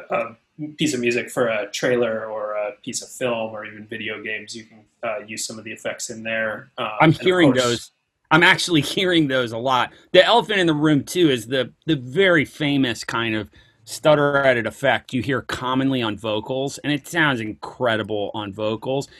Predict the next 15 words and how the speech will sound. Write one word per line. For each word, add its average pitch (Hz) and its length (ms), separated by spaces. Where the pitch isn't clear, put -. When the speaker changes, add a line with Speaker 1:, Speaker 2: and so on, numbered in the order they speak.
Speaker 2:
And 170 400
it's 165 200
like 156 360
that 156 320
effect, 160 480
uh, 151 100
this 180 260
is 147 260
a 143 140
way 151 920
more 135 340
evolved 127 640
version 123 800
of 110 220
that 120 360